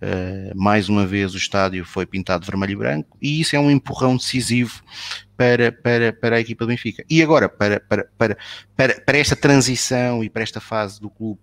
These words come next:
poder ser passada de forma, eh, mais correta possível e que dignifique a história do clube,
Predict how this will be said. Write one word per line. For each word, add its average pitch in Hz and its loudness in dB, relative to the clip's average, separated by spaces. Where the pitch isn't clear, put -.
poder 101 -8
ser 98 -10
passada 95 -4
de - -20
forma, 92 -6
eh, 90 -4
mais 101 2
correta - -10
possível 104 -4
e 90 -10
que - -18
dignifique 95 -8
a - -6
história 104 -8
do 110 -4
clube, 151 -2